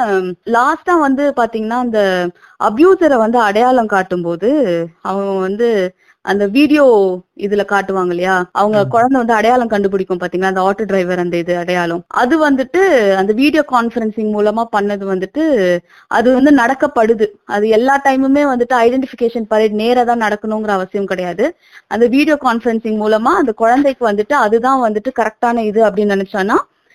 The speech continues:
Speaker 1: குழந்தையோட சேஃப்டியை கருதி அது வந்துட்டு வீடியோ கான்ஃபரன்சிங் எப்பவுமே நடக்கும். அஹ், ஜட்ஜ் வந்து இது பண்றது, அதுவும் வந்து ரொம்ப அழகா காட்டியிருந்தாங்க.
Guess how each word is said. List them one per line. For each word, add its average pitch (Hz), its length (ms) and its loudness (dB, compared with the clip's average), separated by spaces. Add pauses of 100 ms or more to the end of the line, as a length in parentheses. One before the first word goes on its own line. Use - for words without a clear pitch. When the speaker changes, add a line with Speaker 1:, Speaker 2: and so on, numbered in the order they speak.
(160)
Speaker 1:
குழந்தையோட 302 500 4
சேஃப்டியை 285 480 0
கருதி 240 400 0 (100)
அது 254 200 0
வந்துட்டு 226 380 2 (760)
வீடியோ 285 280 2
கான்ஃபரன்சிங் 226 680 -2
எப்பவுமே 226 320 -2
நடக்கும். 208 460 0 (360)
அஹ், 202 140 2
ஜட்ஜ் 226 320 2
வந்து 240 280 4 (360)
இது 196 200 2
பண்றது, 190 400 -2 (260)
அதுவும் 330 360 4
வந்து 269 200 2
ரொம்ப 226 220 2
அழகா 208 280 2
காட்டியிருந்தாங்க. 185 600 -4